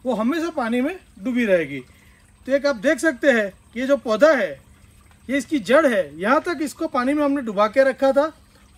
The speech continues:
और ऊपर का जो भाग है, वो हवा भरी रहती है। अभी डीएफ़टी सिस्टम का लाभ क्या है कि डीएफ़टी सिस्टम का लाभ ये है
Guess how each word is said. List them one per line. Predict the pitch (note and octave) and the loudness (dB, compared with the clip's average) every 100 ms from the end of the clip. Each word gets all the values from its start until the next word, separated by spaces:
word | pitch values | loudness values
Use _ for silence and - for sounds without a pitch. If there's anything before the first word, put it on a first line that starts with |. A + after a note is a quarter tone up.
| _ C#4+ | _ 0
और | E4 B3 D3 _ _ B3+ | 0 0 -6 _ _ -16
ऊपर | B3 F#4+ | -8 -6
का | F4 D4+ | -2 0
जो | B3 G3 | 0 0
भाग | G3 G3 | 0 2
है, | F3+ E4 - _ _ - - | 0 0 -6 _ _ -20 -2
वो | G#3+ D#4+ F#4 - _ _ - | 0 0 -2 -18 _ _ -6
हवा | G#3+ B3+ | 0 0
भरी | G3+ G3+ F#3 | 0 -2 -4
रहती | D#3 C#3 C3 | -6 -10 -16
है। | A2 A2+ _ _ - - _ _ _ _ | -18 -20 _ _ -20 -20 _ _ _ _
अभी | - D#4 | -2 -2
डीएफ़टी | D#4+ C4 F4 F#4 C#4 | -2 -4 -4 -4 -4
सिस्टम | C#4+ D#4+ D#4 | -4 -6 -2
का | D#4 | 0
लाभ | A3+ G3+ A3 | 2 0 0
क्या | G3 E3 | -2 -2
है | C#3+ D3+ _ _ _ _ - _ - | -4 -8 _ _ _ _ -20 _ -12
कि | C4 | -8
डीएफ़टी | G3+ E4+ - F#4 | -4 -4 -2 -2
सिस्टम | C#4 C#4+ D#4+ D4+ | -2 -2 -2 0
का | D4 | 0
लाभ | B3 A#3+ G#3+ | 0 -2 -2
ये | F3+ | 0
है | F#3+ | 0